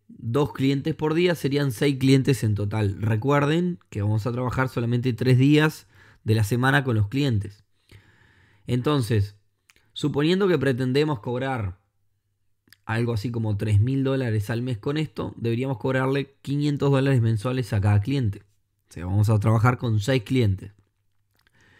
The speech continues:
Le ale-, le agregaría a esto un mínimo de trabajo entre tres y seis meses por cliente como mínimo. Eh, no, no, no se puede trabajar una semana y ver resultados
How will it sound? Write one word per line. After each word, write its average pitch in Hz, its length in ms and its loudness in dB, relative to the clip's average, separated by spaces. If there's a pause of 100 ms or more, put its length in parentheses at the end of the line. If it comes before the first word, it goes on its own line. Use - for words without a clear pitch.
(680)
Le 143 140 4
ale-, 160 340 4
le 143 180 6
agregaría 147 640 6
a 143 100 2
esto 160 260 0
un 147 240 0
mínimo 165 520 -2
de 127 120 2
trabajo 135 460 -2
entre 120 360 -2
tres 139 340 0
y 123 60 2
seis 123 220 2
meses 131 540 0 (120)
por 123 220 0
cliente 120 480 0
como 110 220 -2
mínimo. 104 520 4 (1040)
Eh, 98 340 2
no, - 180 -8
no, - 220 -14
no 104 200 -4
se 117 160 0
puede 123 200 2
trabajar 107 340 2
una 107 160 0
semana 113 520 -4
y 104 160 -6
ver 110 240 -2
resultados 104 880 -6